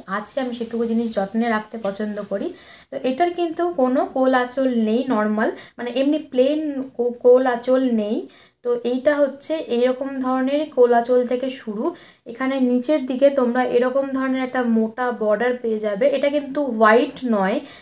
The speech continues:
এটা অফ হোয়াইট কালার। হয়তো তোমাদের হোয়াইট মনে হবে, but এটা কিন্তু অফ হোয়াইট আর গোল্ডেনের কম্বিনেশন। এরকম একটা মোটা বর্ডার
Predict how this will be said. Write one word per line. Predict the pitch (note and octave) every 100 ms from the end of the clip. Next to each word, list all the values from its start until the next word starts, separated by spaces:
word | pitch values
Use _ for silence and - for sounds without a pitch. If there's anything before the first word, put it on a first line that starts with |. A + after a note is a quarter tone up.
| -
এটা | - B3+
অফ | - A3 B3
হোয়াইট | - C#4+ C#4
কালার। | A#3+ A3 A#3
হয়তো | A#3 A#3+ C#4+
তোমাদের | C#4+ C#4 C#4
হোয়াইট | A3+ G#3 A3 C4 B3+
মনে | A#3 A#3 A#3
হবে, | G#3+ B3+
but | B3+ A#3+
এটা | A#3+ A#3+
কিন্তু | A#3 C#4 - G3+
অফ | G#3
হোয়াইট | A#3+ A#3 B3+ -
আর | A#3+ A#3+
গোল্ডেনের | G#3+ G#3+ G#3+ A3+ A#3+ A#3+
কম্বিনেশন। | G3+ G3+ G#3+ G#3 G#3 - D4+ F#4+ - - _ B3
এরকম | B3 B3+ C#4
একটা | C#4 C#4 A#3+
মোটা | A3+ A3+ C4+ B3
বর্ডার | A3 G#3 B3